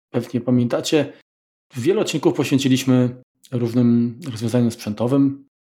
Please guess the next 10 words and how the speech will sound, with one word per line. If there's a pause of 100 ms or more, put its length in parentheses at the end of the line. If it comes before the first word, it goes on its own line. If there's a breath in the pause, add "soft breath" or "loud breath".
(220)
Czy
to
były
komputery,
czy
telefony,
czy
urządzenia (680)
sieciowe. (540)
Natomiast